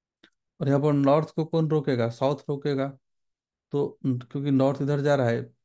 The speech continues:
तो इसको फिर प्रॉब्लम है, अपोज करेगा, तो यहाँ पर अट्रैक्ट करेगा। यहाँ पर रिपल्सन हो रहा था, साउथ इधर मूव कर रहा था, तो इसको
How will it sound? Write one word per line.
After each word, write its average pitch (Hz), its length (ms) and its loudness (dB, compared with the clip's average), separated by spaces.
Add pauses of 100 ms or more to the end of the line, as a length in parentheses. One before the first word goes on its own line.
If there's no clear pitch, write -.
(120)
तो 131 240 -6 (140)
इसको 147 260 -6
फिर 147 120 0
प्रॉब्लम 139 440 2
है, 135 80 0
अपोज 131 340 -2
करेगा, 123 340 0 (600)
तो 135 160 0
यहाँ 127 160 0
पर 127 140 -6
अट्रैक्ट 151 400 -4
करेगा। 123 340 -2
यहाँ 135 220 -4
पर 143 140 -2
रिपल्सन 160 440 -4
हो 135 100 0
रहा 117 120 2
था, 113 180 -4 (760)
साउथ 135 420 -2
इधर 143 180 0
मूव 143 220 2
कर 123 120 2
रहा 113 120 2
था, 113 200 -4
तो 123 300 -4
इसको 143 300 -2